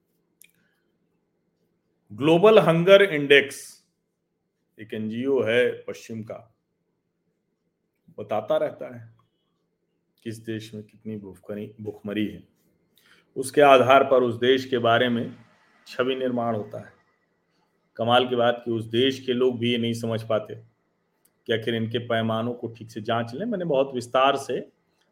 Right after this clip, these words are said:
अपने पहले एक वीडियो में इसके बारे में बताया था, बहुत विस्तार से चर्चा की थी। लेकिन,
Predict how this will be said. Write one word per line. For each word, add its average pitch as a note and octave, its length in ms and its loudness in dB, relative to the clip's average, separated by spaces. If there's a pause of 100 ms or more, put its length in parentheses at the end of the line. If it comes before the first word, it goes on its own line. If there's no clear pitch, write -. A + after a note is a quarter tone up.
अपने B2 260 -4
पहले A#2+ 340 0
एक A#2+ 300 4
वीडियो A#2 300 0
में A#2 300 -6 (680)
इसके - 200 -6
बारे C#3+ 220 2
में A#3 140 -8
बताया G2 460 -6
था, - 180 -20 (1120)
बहुत F3+ 160 8
विस्तार D#3 380 0
से G#2+ 160 -10
चर्चा - 340 -12
की E2 160 -18
थी। - 260 -20 (920)
लेकिन, A3+ 440 2